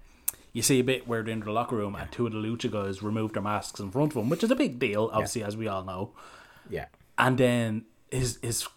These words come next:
Speaker 1: his friend, his best friend, is out by the ring talking to the camera. And Arquette comes up behind him. He's like, um, "Is it Mis-, Mister, Mister something, Mister," I'm not gonna say Miyagi, but Mister Miyato or something, whatever the guy's name
Speaker 2: Yeah.
Speaker 1: was.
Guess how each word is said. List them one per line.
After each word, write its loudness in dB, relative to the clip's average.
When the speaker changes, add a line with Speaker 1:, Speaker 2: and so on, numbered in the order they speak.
Speaker 1:
his -6
friend, 0
his -14
best -4
friend, -2
is -6
out -2
by 0
the -4
ring -2
talking 0
to -8
the -6
camera. 0
And -2
Arquette -2
comes 0
up -4
behind 0
him. 0
He's -4
like, -4
um, -2
"Is -8
it -6
Mis-, -2
Mister, 0
Mister -6
something, -2
Mister," -2
I'm -6
not 4
gonna -2
say -4
Miyagi, -4
but -6
Mister -2
Miyato -4
or -8
something, -10
whatever -2
the -8
guy's -2
name -4
Speaker 2:
Yeah. -4
Speaker 1:
was. -6